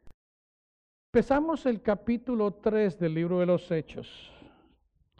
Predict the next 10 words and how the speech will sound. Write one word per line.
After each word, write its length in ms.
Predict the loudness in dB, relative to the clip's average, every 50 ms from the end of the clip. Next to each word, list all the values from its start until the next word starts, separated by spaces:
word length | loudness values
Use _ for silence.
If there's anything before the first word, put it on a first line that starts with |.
| -20 -20 _ _ _ _ -4
Y 100 | 0 0
hemos 300 | 2 4 4 2 2 2
visto 440 | 4 2 2 2 0 -2 -6 -6 -4
cómo, 520 | -2 -2 -2 -2 -2 -2 -2 -2 -4 -6 -10 -16 -18 -20 -20 -20 -20 _ _ _ _ _
eh, 260 | -4 -2 -2 -2 -2 -2
este 220 | -2 -2 -2 -2
capítulo 500 | -2 -2 -2 -2 -2 -2 0 2 4 4
dos 300 | 4 4 4 4 2 0
que 120 | -2 -4 -2
termina, 680 | 2 2 2 2 2 2 2 2 2 2 0 -2 -4